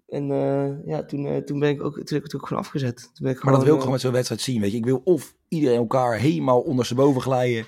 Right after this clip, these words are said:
Speaker 1: Ja.
Speaker 2: eh, gevecht, weet je, daar kijk je, je kijkt niet voor het goede voetbal in principe.
Speaker 1: Nee, ja, je wilt, je wilt gewoon wat, je wilt gewoon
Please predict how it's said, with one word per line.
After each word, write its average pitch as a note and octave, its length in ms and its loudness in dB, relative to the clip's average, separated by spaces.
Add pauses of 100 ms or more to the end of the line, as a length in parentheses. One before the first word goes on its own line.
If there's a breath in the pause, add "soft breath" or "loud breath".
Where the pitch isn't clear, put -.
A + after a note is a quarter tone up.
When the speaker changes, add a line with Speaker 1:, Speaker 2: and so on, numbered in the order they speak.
(140)
Speaker 1:
Ja. F3 200 -2
Speaker 2:
eh, A#2 320 -2 (100)
gevecht, B2 520 0
weet C3+ 220 -4
je, C3+ 80 -4
daar D3 200 2
kijk B2 200 0
je, B2+ 220 0
je C3 80 -2
kijkt A2 220 2
niet C3 160 0
voor D3+ 100 -4
het - 80 -12
goede D3 160 0
voetbal A2+ 240 0
in E2 60 0
principe. - 340 -12 (1080 loud breath)
Speaker 1:
Nee, C#3 140 6
ja, D3+ 80 10
je D#3+ 120 8
wilt, F#3 180 6
je F3+ 140 6
wilt G3+ 200 8
gewoon D3+ 180 6
wat, C3 140 0
je D3+ 100 8
wilt C#3 180 4
gewoon C3 360 4